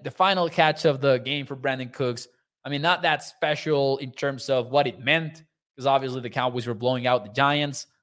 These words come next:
but I love that formation where CeeDee is all the way to the right, and then he motions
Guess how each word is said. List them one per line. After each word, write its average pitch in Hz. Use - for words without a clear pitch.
but 127
I 135
love 151
that 147
formation 131
where 113
CeeDee 160
is 135
all 135
the 135
way 131
to 131
the 123
right, 120
and 113
then 131
he 123
motions 135